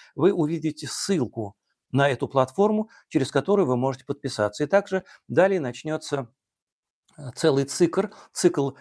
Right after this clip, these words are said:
из шести лекций, а, старт девятого сентября, который посвящён жизни церкви. И вот, а, темы, которые мы, а, будем обсуждать. Первая лекция:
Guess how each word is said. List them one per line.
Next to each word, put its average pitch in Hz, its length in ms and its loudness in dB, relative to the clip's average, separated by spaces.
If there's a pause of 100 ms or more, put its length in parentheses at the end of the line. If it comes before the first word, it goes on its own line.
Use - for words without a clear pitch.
из 175 140 2
шести - 480 -2
лекций, 151 580 -2 (580)
а, 123 360 2
старт - 520 0
девятого 127 460 0
сентября, 123 640 -2 (320)
который 214 340 4
посвящён 180 600 -2
жизни 156 480 0
церкви. 113 560 -2 (300)
И 135 80 2
вот, 180 360 0
а, 151 200 2
темы, 156 400 2
которые 139 600 0 (380)
мы, 139 440 -2 (580)
а, 120 460 0 (440)
будем 135 420 0
обсуждать. 110 580 -2
Первая 110 520 0 (480)
лекция: 113 480 -4